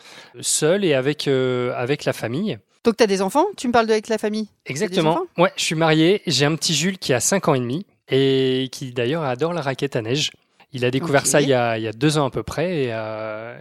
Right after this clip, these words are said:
Speaker 1: et faire de la raquette pour lui, c'est, euh, c'est une, euh, une bonne bouffée d'oxygène. Euh, et on prend vraiment tous du plaisir à, à, à randonner en raquette, euh, dès que, dès que les conditions le permettent.
Speaker 2: Alors tu vis à la montagne ?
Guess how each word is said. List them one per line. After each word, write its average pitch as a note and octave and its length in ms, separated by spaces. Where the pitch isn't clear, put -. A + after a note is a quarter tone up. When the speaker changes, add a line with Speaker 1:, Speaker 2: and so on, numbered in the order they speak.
Speaker 1:
et C#3+ 140
faire C#3 220
de C#3 60
la B2+ 80
raquette B2 300
pour C#3 140
lui, D3+ 120
c'est, C3 260
euh, A#2 280
c'est - 280
une, C3 140
euh, B2 640
une B2+ 220
bonne G3 200
bouffée F3+ 300
d'oxygène. C#3+ 680
Euh, A#2 320
et B2+ 120
on B2 100
prend B2+ 160
vraiment C#3 240
tous D#3+ 200
du C#3 100
plaisir D3 460
à, C3 340
à, A#2+ 840
à - 20
randonner D3 480
en C#3 80
raquette, B2+ 480
euh, A#2 460
dès C3 200
que, B2+ 580
dès D#3 100
que - 80
les E3+ 80
conditions C#3 380
le E3+ 60
permettent. B2 520
Speaker 2:
Alors A3 120
tu - 140
vis A#3 140
à - 20
la G3+ 80
montagne ? B3+ 420